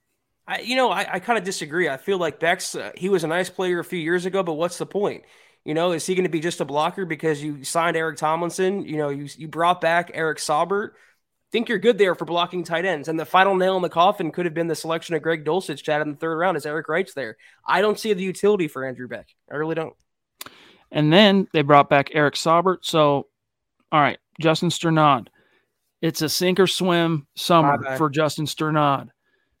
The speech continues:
Speaker 2: I think he's a guy from a skill set perspective, when you look at his scouting report, traits, whatnot,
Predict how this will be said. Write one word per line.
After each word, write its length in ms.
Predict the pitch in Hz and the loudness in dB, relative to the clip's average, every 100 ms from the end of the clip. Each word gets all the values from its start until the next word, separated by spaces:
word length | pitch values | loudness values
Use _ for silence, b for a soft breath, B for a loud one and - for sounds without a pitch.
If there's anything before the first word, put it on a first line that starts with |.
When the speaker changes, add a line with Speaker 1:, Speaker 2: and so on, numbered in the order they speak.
| _ _ _ - | _ _ _ 0
Speaker 2:
I 200 | 156 196 | 2 4
think 280 | - 202 185 | 2 0 2
he's 240 | 185 180 | 2 4
a 80 | 175 | 4
guy 340 | 143 143 147 | 6 6 6
from 240 | 151 156 139 | 4 2 0
a 60 | |
skill 340 | 123 - 170 156 | -4 -2 2 2
set 300 | - 156 - | 0 -2 -2
perspective, 680 | 156 - - 196 196 160 143 | -4 -4 0 2 2 0 2
when 140 | 143 | 2
you 80 | 139 | 2
look 240 | 143 147 | 2 2
at 80 | 151 | 0
his 380 | 139 123 - - | 0 -2 -8 -10
scouting 460 | - - 156 147 151 | -4 6 8 8 4
report, 460 | 139 160 156 143 | 0 2 2 0
traits, 440 | - 156 147 143 139 | -4 0 0 0 0
whatnot, 460 | 143 135 143 135 | 0 2 -2 -2